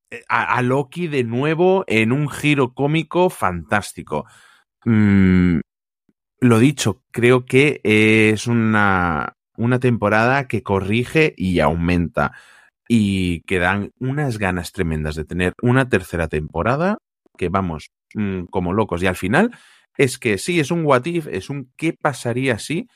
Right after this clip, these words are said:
pero se siente con entidad de, de ser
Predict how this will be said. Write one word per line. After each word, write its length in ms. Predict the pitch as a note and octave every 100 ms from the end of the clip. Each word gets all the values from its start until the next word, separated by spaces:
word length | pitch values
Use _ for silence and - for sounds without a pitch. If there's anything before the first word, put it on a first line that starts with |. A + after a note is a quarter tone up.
| _ _ _ _ _
pero 260 | A#2 G#2
se 200 | G2 G#2+
siente 400 | F#2 B2 D3+ -
con 180 | F3+ B2+
entidad 640 | G#2+ F#2+ - F#2+ G#2 D#3+
de, 200 | E3+ G#2
de 160 | E2+ F2
ser 300 | - G#2 D#3